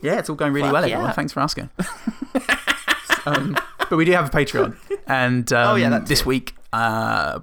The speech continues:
Speaker 1: Paul's Pitch Game of Thrones Part Two came out, where I pitched
Speaker 2: Yep.
Speaker 1: my fix to Game of Thrones series.
Speaker 2: Mm.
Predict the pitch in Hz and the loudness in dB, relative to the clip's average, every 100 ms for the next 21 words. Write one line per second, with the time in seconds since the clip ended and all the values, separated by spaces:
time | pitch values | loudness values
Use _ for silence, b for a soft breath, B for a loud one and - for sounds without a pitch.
0 | - - 123 - 120 - - 117 113 117 | -2 0 0 0 0 0 0 0 0 0
1 | 120 143 101 - 135 151 135 165 180 127 | 2 0 2 0 0 0 2 2 2 0
2 | 123 - - - - - - - 123 131 | 0 0 -2 -4 -6 -8 -4 -2 -2 -4
3 | - - - - 131 117 131 135 135 139 | -6 -6 -8 -6 -4 -2 0 0 0 0
4 | 147 131 160 214 - B B | 0 0 0 0 -2 B B